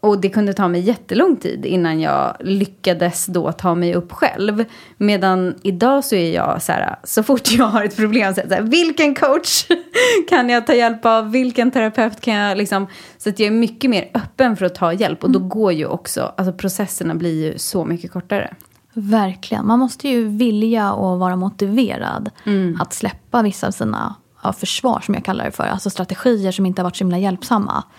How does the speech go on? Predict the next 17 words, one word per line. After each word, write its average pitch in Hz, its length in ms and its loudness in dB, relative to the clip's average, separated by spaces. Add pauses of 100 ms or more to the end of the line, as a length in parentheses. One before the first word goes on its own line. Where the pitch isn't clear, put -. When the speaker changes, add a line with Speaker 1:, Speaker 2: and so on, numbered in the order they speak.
(100)
Speaker 1:
Precis. 180 580 -6
Speaker 2:
För 196 200 4
att 190 120 -4
man 185 120 -2
ska - 340 -6 (240)
liksom 185 260 -8 (200)
kunna 185 500 -2
tillförskaffa 214 560 -2
sig 208 140 0
de 185 120 0
här, 170 120 -2
ja, 95 140 -4
verktygen 190 520 -4
man 185 140 0
får 233 200 0
i 190 40 -2
terapin. 185 480 -4